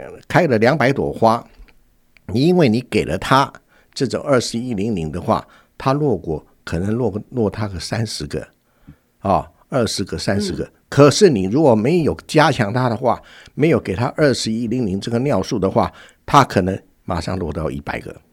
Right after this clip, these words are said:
Speaker 2: 哦，
Speaker 1: 然后呢？
Speaker 2: 所以这个二十一零零尿素是关键，是吧？
Speaker 1: 对，对，对，因为一般来讲啊，
Speaker 2: 嗯。
Speaker 1: 大家都不太去注意，啊，我要 organic，我要什么，什么这个那个的。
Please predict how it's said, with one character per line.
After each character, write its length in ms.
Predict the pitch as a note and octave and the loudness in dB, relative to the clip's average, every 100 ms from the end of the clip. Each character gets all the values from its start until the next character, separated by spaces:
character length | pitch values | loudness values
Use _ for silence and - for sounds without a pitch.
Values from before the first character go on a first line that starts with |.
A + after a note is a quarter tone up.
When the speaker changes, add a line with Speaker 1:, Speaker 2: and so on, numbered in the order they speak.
| _ _ _ - | _ _ _ -14
Speaker 2:
哦， 480 | - E3 D#3+ D#3+ - - - | -10 -8 -10 -12 -16 -18 -4
Speaker 1:
然 160 | B2 D3+ | 6 8
后 80 | |
呢？ 40 | A#3+ | 10
Speaker 2:
所 80 | G3 | 8
以 20 | |
这 100 | A3+ | 6
个 60 | - | 6
二 160 | C4+ | 6
十 180 | C4 B3 | 6 4
一 120 | B3 | 0
零 160 | A#3+ A#3 | 0 2
零 180 | F#3+ A3 | 0 2
尿 220 | B3+ G#3+ | 4 4
素 240 | - C4 | 4 2
是 100 | G3+ | 2
关 300 | - E3+ F3 | 4 4 4
键， 260 | F3+ F3+ - | 4 2 2
是 80 | F#2+ | -6
吧？ 240 | - F2 - | -8 -10 2
Speaker 1:
对， 260 | D3+ C3 | 6 6
对， 220 | F#2+ A#2 F#2 | 4 0 -2
对， 200 | A2+ - | -4 -2
因 160 | F#3+ G#3 | 0 2
为 120 | E3+ | 0
一 180 | F3 E3+ | -2 -4
般 260 | - E3 | -2 -2
来 160 | C3+ C#3 | -2 -4
讲 260 | - F#2 C#2 | -2 -4 -4
啊， 200 | C#2 - | -10 -12
Speaker 2:
嗯。 80 | _ _ | _ _
Speaker 1:
大 220 | D#3+ C3 | -2 -2
家 340 | G2+ A#2 G#2 - - - _ _ | -2 -6 -8 -8 -14 -20 _ _
都 260 | - A#2+ A#2+ - _ _ | 0 0 0 -14 _ _
不 180 | A#2+ C3+ | -12 -10
太 220 | - A2 | -8 -8
去 200 | - F#2+ | -6 -8
注 320 | - G#2 F#2 | -8 -8 -8
意， 180 | F2 C2 _ _ | -8 -12 _ _
啊， 160 | - | -2
我 240 | C3 F#2+ G2+ | 0 -4 -6
要 180 | D3+ A2 | -6 -6
organic， 760 | A2+ - D3 C#3 A#2 - - | -8 -6 -6 -6 -6 -10 -14
我 200 | C#2 G2+ | -12 -10
要 200 | C3+ D#3 | -6 -4
什 160 | A2 - | -6 -8
么， 140 | G2+ G#2 _ _ - | -10 -10 _ _ -20
什 200 | - F2+ | -12 -8
么 120 | G#2 | -6
这 160 | A#2 A#2+ | -6 -6
个 160 | - G#2+ | -6 -4
那 160 | B2 | -4
个 140 | G#2+ E2 | -6 -8
的。 160 | - | -10